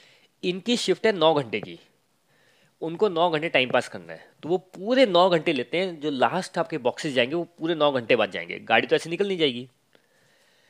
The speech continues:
अगर हम ये करें, if we do a very simple thing, that is कि भाई, आपने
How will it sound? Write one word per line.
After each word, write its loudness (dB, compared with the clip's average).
अगर 2
हम -8
ये 0
करें, -8
if -10
we -2
do -2
a 2
very -4
simple -8
thing, -20
that 0
is -2
कि -4
भाई, -6
आपने -2